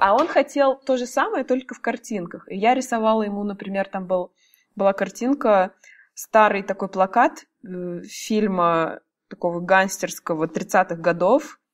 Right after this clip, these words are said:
Красная пустыня сзади, восходит белое солнце, и три таких силуэта с автоматами в руках, один из них женский, с платьем, с глубоким вырезом на спине, но это бургеры.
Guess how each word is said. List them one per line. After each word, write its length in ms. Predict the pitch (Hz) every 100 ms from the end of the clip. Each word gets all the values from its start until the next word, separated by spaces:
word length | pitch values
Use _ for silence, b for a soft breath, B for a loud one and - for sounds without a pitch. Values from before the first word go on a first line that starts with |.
| _ _ -
Красная 500 | 214 190 196 190 170
пустыня 540 | 180 - 247 262 240
сзади, 400 | 214 196 180 170
восходит 540 | 165 165 - 190 170 170
белое 360 | 180 180 170
солнце, 720 | 175 - 214 269 - 185 175 b b b b
и 100 | -
три 280 | - 220 208
таких 300 | - - 190
силуэта 480 | - 185 180 233 247
с 80 | 233
автоматами 580 | - 196 190 180 170
в 80 | 170
руках, 380 | 175 175 208 277
один 260 | 202 185 185
из 100 | 175
них 140 | 170
женский, 500 | 175 185 233 - -
с 80 | 196
платьем, 560 | - 185 175 180 - 165
с 60 | 175
глубоким 500 | 190 185 185 185 170
вырезом 320 | 175 165 156
на 80 | 160
спине, 420 | - 185 190 214
но 180 | 226 180
это 160 | 175
бургеры. 560 | 170 160 160 - 135 143